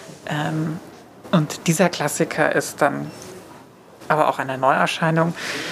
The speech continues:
weil die Erzählungen von Gaito Gazdanov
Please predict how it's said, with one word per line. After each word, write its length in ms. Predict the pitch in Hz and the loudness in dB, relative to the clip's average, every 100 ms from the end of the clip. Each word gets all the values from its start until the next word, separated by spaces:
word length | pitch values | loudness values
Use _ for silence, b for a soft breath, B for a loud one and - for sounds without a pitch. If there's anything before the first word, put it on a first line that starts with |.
| B | B
weil 140 | 160 151 | 2 4
die 140 | 156 | 4
Erzählungen 600 | 139 - 175 165 160 156 | 0 2 4 4 4 2
von 200 | - 160 | 0 -2
Gaito 340 | 147 147 - 147 | 2 2 2 2
Gazdanov 680 | 143 151 - 151 180 202 | 2 2 0 2 4 4